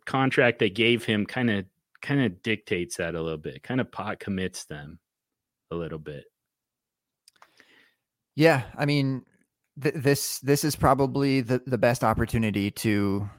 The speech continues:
Speaker 2: to dump Zeke. And it, and it certainly depends on your position, eh, eh, for your team. Um, if it's ready to compete, I don't, I, I definitely want the right deal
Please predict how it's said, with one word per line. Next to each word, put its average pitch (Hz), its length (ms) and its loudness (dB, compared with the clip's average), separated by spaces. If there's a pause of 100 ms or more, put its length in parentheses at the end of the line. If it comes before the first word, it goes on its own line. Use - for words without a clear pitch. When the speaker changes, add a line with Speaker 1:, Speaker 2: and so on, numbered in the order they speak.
(240)
Speaker 2:
to 127 100 2
dump 110 260 0
Zeke. 107 280 -2
And 117 100 2
it, 127 140 0
and 180 120 2
it 185 120 -2
certainly 147 320 2
depends 123 460 2
on 113 200 4
your 107 420 2
position, 117 720 0
eh, 101 180 -2
eh, 92 180 -8 (300)
for - 140 -6
your 113 160 -2
team. 113 420 -2 (600)
Um, 101 440 4
if 110 140 -4
it's - 160 -4
ready 107 280 4
to - 140 -4
compete, 101 560 -2
I 95 100 0
don't, 101 220 -2 (160)
I, 101 180 2 (720)
I 104 100 2 (140)
definitely 107 380 2
want 101 260 -2
the 92 100 -2
right 95 260 2
deal 95 460 -2